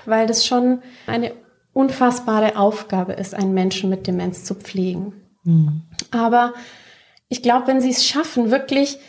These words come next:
Speaker 1: so in die Welt ein bisschen einzutauchen und von der eigenen Realität sich ein Stück weit zu entfernen,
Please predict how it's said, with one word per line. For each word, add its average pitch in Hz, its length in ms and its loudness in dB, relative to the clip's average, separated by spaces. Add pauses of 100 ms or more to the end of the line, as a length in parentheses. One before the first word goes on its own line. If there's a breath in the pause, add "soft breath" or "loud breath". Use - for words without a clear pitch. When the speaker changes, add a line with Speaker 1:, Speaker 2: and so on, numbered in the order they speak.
(240 loud breath)
Speaker 1:
so - 180 -4
in 262 160 0
die 254 180 2
Welt 269 260 4
ein 247 100 2
bisschen 247 420 -2
einzutauchen 240 1040 0
und 214 140 0
von 226 180 -2
der 214 160 2
eigenen 240 340 2
Realität 226 640 0
sich - 140 -10
ein 226 60 -6
Stück - 280 -8
weit 226 160 -4
zu - 160 -12
entfernen, 214 760 2